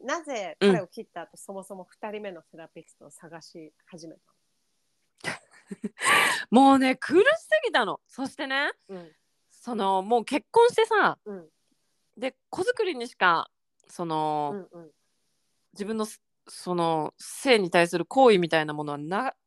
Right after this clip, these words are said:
Speaker 2: なくなったわけよ。
Speaker 1: うん。
Speaker 2: それがさ、十何年ぶりにさ、もう、なんだろう、好きな人、もう好きな人はね、憧れの人とその、セックスをしたっていうことで、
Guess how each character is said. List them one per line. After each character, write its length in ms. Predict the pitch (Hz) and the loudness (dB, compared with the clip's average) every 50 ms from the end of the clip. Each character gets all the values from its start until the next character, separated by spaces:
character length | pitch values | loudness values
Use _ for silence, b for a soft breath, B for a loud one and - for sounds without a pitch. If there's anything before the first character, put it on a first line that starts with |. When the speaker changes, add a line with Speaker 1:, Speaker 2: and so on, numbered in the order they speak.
| _ _ - | _ _ -8
Speaker 2:
な 180 | 196 226 277 311 | -6 -4 -2 2
く 100 | - 440 | 4 4
な 100 | 427 415 | 4 4
っ 20 | |
た 140 | - - 185 | 4 2 0
わ 80 | 165 | 0
け 100 | - - | 0 -8
よ。 100 | 147 - - | -12 -12 -12
Speaker 1:
う 40 | 185 | -14
ん。 180 | 180 170 156 _ _ _ _ _ _ _ _ _ _ | -18 -18 -20 _ _ _ _ _ _ _ _ _ _
Speaker 2:
そ 200 | - - - 320 | -16 -12 -6 -2
れ 60 | 415 508 523 508 494 - | -2 0 0 0 0 0
が 160 | 466 427 294 | 2 4 4
さ、 60 | 190 170 | 2 2
十 260 | 170 175 208 330 403 480 494 494 | -2 0 4 6 6 6 6 4
何 260 | 466 453 440 403 392 | 4 2 2 0 -2
年 180 | 392 381 359 | -4 -4 -4
ぶ 80 | 339 349 | -6 -8
り 120 | 320 311 | -8 -8
に 100 | 302 294 | -10 -12
さ、 320 | 294 - 302 240 185 147 - _ _ _ _ _ _ _ _ _ _ _ _ _ _ _ _ _ _ _ - | -10 -8 -4 -4 -4 -6 -8 _ _ _ _ _ _ _ _ _ _ _ _ _ _ _ _ _ _ _ -8
も 420 | 202 208 202 185 165 147 143 - _ _ _ _ _ _ - | -4 -2 -2 -2 -2 -4 -8 -12 _ _ _ _ _ _ -10
う、 40 | 214 | -6
な 100 | 226 214 | -6 -4
ん 40 | 214 | -4
だ 80 | 165 156 | -6 -6
ろ 40 | |
う、 40 | 160 | -8
好 60 | - - - | -10 -14 -6
き 80 | - 571 640 523 | -4 2 2 2
な 60 | 320 | 2
人、 220 | - - 185 - _ _ _ _ _ _ - | 2 -2 -10 -10 _ _ _ _ _ _ -8
も 120 | 175 165 | -8 -8
う 20 | |
好 60 | 151 - | -6 0
き 120 | - 403 | 4 4
な 80 | 330 - | 4 6
人 140 | - 165 | 6 4
は 80 | 143 139 | 4 4
ね、 100 | - - - | 2 -4 -4
憧 340 | 160 175 - 302 311 381 370 | -2 4 4 6 6 6 6
れ 100 | 381 370 | 6 4
の 100 | 349 359 | 0 -2
人 160 | - 339 262 | -4 -4 -6
と 80 | 214 | -6
そ 120 | 185 - 165 | -8 -8 -6
の、 260 | 156 151 151 143 - _ _ _ _ _ _ _ _ _ _ _ - - - - - - - - - | -6 -6 -6 -8 -10 _ _ _ _ _ _ _ _ _ _ _ -20 -20 -20 -20 -20 -20 -20 -18 -6
セ 100 | - 311 | -2 -2
ッ 60 | 349 _ _ - | -2 _ _ -10
ク 80 | 247 | -10
ス 120 | 214 - 170 | -4 -2 -4
を 60 | 156 | -4
し 140 | - - - | -4 -4 2
た 120 | - 320 | 4 4
っ 80 | 330 - _ - | 4 4 _ -2
て 100 | - 175 | 0 0
い 80 | 160 156 | 2 2
う 280 | 151 151 151 151 151 - | 0 0 -2 -2 -4 -6
こ 140 | - 170 | -10 -6
と 120 | - 165 151 | -2 -2 -2
で、 200 | 135 131 110 | -2 -2 -6